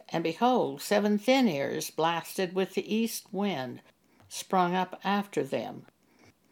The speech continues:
And the seven thin ears devoured the seven rank and full ears. And Pharaoh awoke, and behold, it was a dream. And it came to pass in the morning that Pharaoh's spirit was troubled.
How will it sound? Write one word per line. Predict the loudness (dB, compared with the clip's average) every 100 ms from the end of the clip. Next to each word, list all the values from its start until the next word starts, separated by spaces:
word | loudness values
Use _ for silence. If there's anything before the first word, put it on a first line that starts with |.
| _
And | 2 4
the | 2
seven | 4 6 6 6 4
thin | 4 6 6 4 -2
ears | -2 0 0 -2
devoured | -4 0 0 2 2 0 -2
the | -6
seven | -2 0 2 0 -2
rank | 0 0 0 -4
and | -6 -4
full | -2 0 0
ears. | -4 -8 -12 -12 -14 _ _ -20 _ _
And | -4 -4
Pharaoh | 2 6 8 6 4 2 0
awoke, | -4 0 2 2 0 -8
and | -8 -6
behold, | -4 0 0 0
it | -4 -4
was | -6
a | -4
dream. | -2 -2 -4 -10 -16 -20 _ _ _ _ _ _ _ _ _ _ _ _ _ _ _ _
And | -4
it | -2
came | 4 6 6
to | 4
pass | 2 2 2
in | 0
the | 0
morning | 2 4 2 0
that | -2 -2
Pharaoh's | 2 2 4 2 -2
spirit | -4 -4 0 2 0
was | -2 -6
troubled. | -2 -2 -2 -6